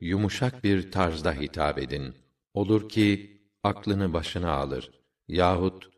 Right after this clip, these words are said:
hiç değilse biraz çekinir. "Ya Rabbena," dediler. "Doğrusu korkarız ki o bize son derece kötü davranır. Hatta ileri gidip daha da azar." "Korkmayın,"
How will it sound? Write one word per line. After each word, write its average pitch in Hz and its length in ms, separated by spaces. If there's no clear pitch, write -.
hiç - 360
değilse 92 520
biraz 95 460
çekinir. 78 580
"Ya 110 320
Rabbena," 80 680
dediler. 69 500
"Doğrusu 120 720
korkarız 110 600
ki 90 480
o 113 160
bize 95 260
son 120 360
derece 95 440
kötü 107 320
davranır. 67 680
Hatta 95 640
ileri 98 360
gidip 101 460
daha 110 420
da 71 140
azar." 67 500
"Korkmayın," 73 720